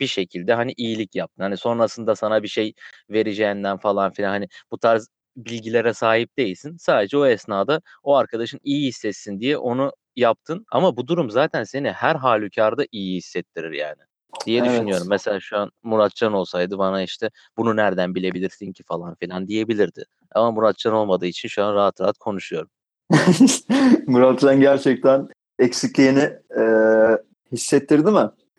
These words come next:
Speaker 1: <laughs> Yani, ya, şey, ben bu konuya girmeyiz falan diye düşünüyordum ama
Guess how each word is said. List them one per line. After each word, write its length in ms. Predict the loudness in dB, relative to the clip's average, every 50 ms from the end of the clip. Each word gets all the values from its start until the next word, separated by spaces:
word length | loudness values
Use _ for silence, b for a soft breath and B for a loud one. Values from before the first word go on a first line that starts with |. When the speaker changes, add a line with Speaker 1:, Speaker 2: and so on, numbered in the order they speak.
| _ _ _
Speaker 1:
<laughs> 840 | -6 -4 -4 -6 -8 -8 _ _ -14 -14 -12 -12 -12 -12 -12 -12 -12 _ -2
Yani, 500 | 2 2 4 4 2 0 -2 -4 -6 -8 -4
ya, 240 | 0 2 2 2 2
şey, 360 | 2 2 0 0 -2 0 2
ben 300 | 2 2 2 0 -2 -4
bu 80 | -4
konuya 380 | 0 2 2 2 4 4 2 2
girmeyiz 480 | 2 2 2 4 4 4 4 2 2 2
falan 320 | 2 4 4 4 4 2
diye 200 | 2 2 2 2
düşünüyordum 500 | 0 -4 -4 -2 2 2 2 4 4 4
ama 240 | 4 4 4 2 0